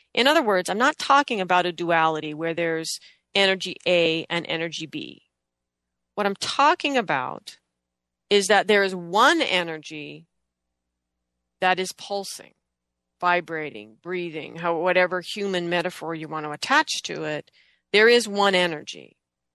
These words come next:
But that energy to support life in its, the nature of its existence,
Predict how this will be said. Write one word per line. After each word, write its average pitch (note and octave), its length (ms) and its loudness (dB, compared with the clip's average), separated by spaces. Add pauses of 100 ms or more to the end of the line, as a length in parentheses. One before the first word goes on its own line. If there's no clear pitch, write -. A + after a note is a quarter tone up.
(260)
But F3+ 140 -2
that G3 280 4
energy A3 760 -2
to - 160 -12
support G3+ 460 -8
life F#3 680 -2
in F3+ 180 -6
its, - 480 -6 (600)
the F3+ 80 -2
nature F#3+ 300 -2
of F#3 80 -4
its F3+ 140 -4
existence, F#3 920 -6